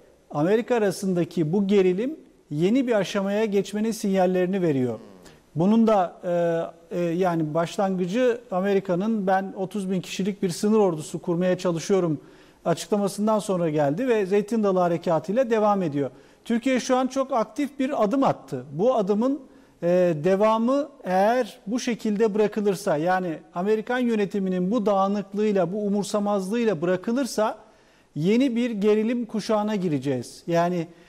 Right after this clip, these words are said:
Türkiye-Amerika ilişkileri hem uluslararası düzlemde, uluslararası hukuk düzleminde, nato düzleminde tartışılır hale gelecek. Ee,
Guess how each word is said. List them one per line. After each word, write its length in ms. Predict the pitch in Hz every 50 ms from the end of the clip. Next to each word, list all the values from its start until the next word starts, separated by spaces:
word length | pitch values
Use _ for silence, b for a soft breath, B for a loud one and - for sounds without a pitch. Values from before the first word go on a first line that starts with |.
| B B B
Türkiye-Amerika 880 | - - 226 220 220 226 - 233 220 214 208 214 226 226 226 - 226
ilişkileri 680 | 220 220 214 214 214 - - 226 208 208 220 254 277 277 - - -
hem 200 | 220 226 233 240
uluslararası 760 | 226 214 214 - - - 254 247 240 220 214 202 - 208 175
düzlemde, 640 | 175 190 180 175 180 196 190 185 185 170 185 170 175 - -
uluslararası 540 | 165 160 160 - 247 240 220 202 208 -
hukuk 240 | 220 233 233 - -
düzleminde, 720 | 220 208 180 180 202 190 190 190 190 180 185 180 160 139 B B B B B B -
nato 360 | 135 175 226 - 269 262 220
düzleminde 520 | 220 214 185 196 208 202 202 196 190 190 180
tartışılır 600 | - 202 180 170 170 - 180 - 214 202 202 208
hale 220 | 208 208 214 220
gelecek. 600 | 220 214 226 226 226 202 233 254 262 254 - b b b b b b b b b b b _ -
Ee, 580 | 160 165 170 170 170 170 165 165 160 147 -